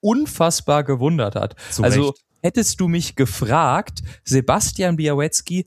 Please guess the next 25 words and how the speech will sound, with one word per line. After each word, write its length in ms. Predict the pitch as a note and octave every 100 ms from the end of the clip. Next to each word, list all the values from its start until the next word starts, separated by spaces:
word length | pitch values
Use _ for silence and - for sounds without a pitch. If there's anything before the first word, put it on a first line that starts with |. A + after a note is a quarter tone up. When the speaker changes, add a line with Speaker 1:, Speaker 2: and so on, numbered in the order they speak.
| _
Speaker 1:
Martin 440 | - C3 F3+ - E3
Schindler, 560 | - E3+ C3+ A#2+ G#2+
wie 180 | C3 G#3+
ist 280 | G3 F3+ -
die 100 | D#3
Relation 880 | C3+ D#3 B2 - - - C#3+ A3 B3+
von 340 | - C#3 A#2
den 300 | C#3+ G#3+ G3+
beiden 500 | C3 C3 D3 B2+ F3+ - - _
in 200 | D3+ G3
der 140 | F#3+ -
Players 640 | - C#3+ E3 G3 E3 -
Championship 840 | - E3 A#3 G3+ E3 - D#3 - - -
Jahresaverage-Tabelle? 1500 | A#2 B2+ F#3 G3 F3 - E3 C3+ G#2 - - G#2+ A2 A2+ E3+ - - -
Da 140 | B2+
hätte 240 | C3 F3 -
ich 160 | -
dir 160 | E3 D#3
gesagt, 520 | C#3+ C3+ D3 D#3+ - - - -
ja, 160 | B2+
wahrscheinlich 580 | B2+ B2 C#3 D3+ E3+ D3
steht 300 | - C#3+ C#3
Martin 600 | A#2+ A2+ D#3+ - F3 D#3+ -
irgendwo 600 | E3+ F#3 E3 C3+ D3+ D#3
so 380 | D#3 D3+ D3+